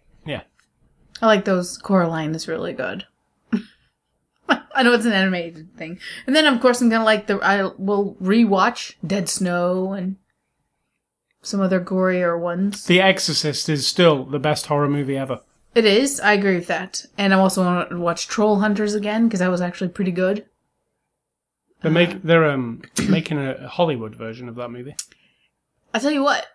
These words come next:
Speaker 2: it is, it's a slow burner. But then as you're watching, I mean, I was just, was captive-, I was just, like, sucked in. It's got, I think it has subtitles. I can't remember
Speaker 1: It
Speaker 2: what
Speaker 1: does.
Speaker 2: country
Speaker 1: It's
Speaker 2: it's
Speaker 1: from
Speaker 2: from.
Speaker 1: Norway.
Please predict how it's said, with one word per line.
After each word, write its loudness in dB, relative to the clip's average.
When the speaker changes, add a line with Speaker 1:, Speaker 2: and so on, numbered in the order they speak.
Speaker 2:
it 2
is, 0
it's -6
a -2
slow 0
burner. 0
But 0
then 0
as 2
you're 0
watching, 0
I 2
mean, 2
I 4
was 2
just, -4
was -4
captive-, -8
I 4
was 0
just, 0
like, 0
sucked -4
in. -2
It's -6
got, 2
I -20
think 0
it 2
has -6
subtitles. -4
I -12
can't -4
remember 2
Speaker 1:
It 4
Speaker 2:
what 6
Speaker 1:
does. -6
Speaker 2:
country -2
Speaker 1:
It's -6
Speaker 2:
it's -14
Speaker 1:
from 2
Speaker 2:
from. 2
Speaker 1:
Norway. -2